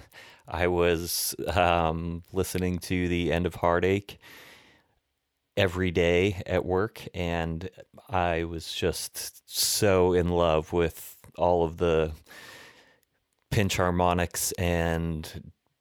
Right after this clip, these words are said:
guitar riffs and super ridiculous, over-the-top dramatic vocals that Howard gives on that record. So, um, I was, yeah, I've, I've been really into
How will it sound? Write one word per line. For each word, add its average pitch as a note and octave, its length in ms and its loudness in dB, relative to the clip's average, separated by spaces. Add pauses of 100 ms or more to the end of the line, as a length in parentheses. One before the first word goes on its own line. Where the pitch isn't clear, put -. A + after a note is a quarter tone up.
(220)
guitar F2 420 2
riffs - 640 0
and E2 640 -2
super - 520 -4
ridiculous, E2 1000 -4 (1700)
over-the-top G2 1000 4 (280)
dramatic F#2 680 2
vocals F2+ 760 2
that F2+ 260 0
Howard F2+ 540 2
gives F2+ 400 2
on F2+ 220 2
that F2 240 2
record. F2 600 -2
So, D#2+ 640 0
um, D#2+ 560 -4 (340)
I E2 140 0
was, D#2+ 280 -6
yeah, D#2+ 360 0
I've, E2+ 240 -4 (120)
I've E2+ 180 -6
been D#2+ 200 -4
really E2+ 260 0
into E2 340 -4